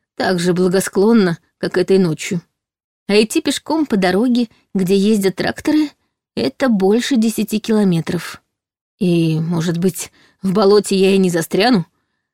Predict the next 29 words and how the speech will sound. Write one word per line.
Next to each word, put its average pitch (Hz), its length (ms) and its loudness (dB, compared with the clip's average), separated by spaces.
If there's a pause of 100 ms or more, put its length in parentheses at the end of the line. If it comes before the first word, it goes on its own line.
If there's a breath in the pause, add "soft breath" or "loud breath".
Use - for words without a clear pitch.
а 175 180 2
вот 285 220 0
волка 277 480 2
встретить - 480 -4
могу 247 280 2
запросто". 175 680 -2 (680)
"А 175 240 0
что - 280 -6
ты 185 200 -2
сам 196 320 0
знаешь 277 520 0
об 240 200 2
этом 240 260 2
доме?" 233 260 2 (880)
спросила 196 460 2
я 190 200 4
у 175 60 2
Кирилла, 190 520 0 (420)
когда 214 360 2
они 277 240 4
с - 120 -4
Юлькой 254 420 0
вышли 240 300 0
меня 220 240 4
провожать. 208 640 -2 (640)
Ни 233 220 2
ему, 285 260 4
ни 294 140 4
сестре - 500 -2